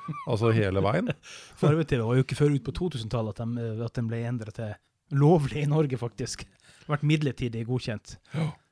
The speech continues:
Speaker 1: Så det er ganske spesielt, da. Men det som er det spesielle oppi det hele, og som ektefødte liberalister som jeg og du er, så skal vi selvfølgelig ikke støtte offentlig bruk av penger sånn per se, for å si det sånn. Men tilfellet er jo nå at de har kastet ut hundrevis og tusenvis av milliarder i forhold til koronaen,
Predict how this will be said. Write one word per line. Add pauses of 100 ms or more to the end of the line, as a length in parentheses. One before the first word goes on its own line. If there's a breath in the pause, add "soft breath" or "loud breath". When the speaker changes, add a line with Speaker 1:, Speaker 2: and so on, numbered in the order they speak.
Speaker 1:
Så
det
er
ganske
spesielt,
da. (240)
Men
det
som
er
det
spesielle
oppi
det
hele,
og
som
ektefødte
liberalister
som
jeg
og
du
er,
så
skal
vi
selvfølgelig
ikke
støtte (300)
offentlig
bruk
av
penger
sånn (280)
per
se,
for
å
si
det
sånn. (520 soft breath)
Men
tilfellet
er
jo
nå
at
de
har
kastet
ut
hundrevis
og
tusenvis
av
milliarder
i
forhold
til
koronaen,